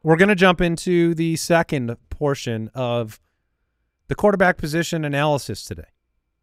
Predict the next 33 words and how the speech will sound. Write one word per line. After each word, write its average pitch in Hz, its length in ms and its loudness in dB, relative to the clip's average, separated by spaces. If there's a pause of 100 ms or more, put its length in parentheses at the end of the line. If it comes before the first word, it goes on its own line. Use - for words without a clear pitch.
(1400)
And 131 260 2
so, 139 500 2 (520)
you 135 140 0
know, 131 320 2 (840)
the 139 140 -2
quarterback 185 560 4
position 165 480 -2
for 123 100 -2
fantasy, 170 640 0 (840)
what 185 180 0
was 196 160 0
the, 165 180 -2
c-, 160 100 -8 (120)
give 202 140 0
me 247 40 2
the 196 100 2
bullet 156 340 6
points 151 360 0
that 139 120 -4
we, 135 160 -6 (100)
we 147 320 -4
drew 143 260 2
out 135 160 4
of 120 80 -2
Thursday. 98 480 -6
I 107 40 -6
mean, 123 240 -4 (520)
ultimately 190 520 4
there 165 100 4
were 147 100 4
two, 190 560 4 (1000)
you 147 220 -4
know, 131 160 -2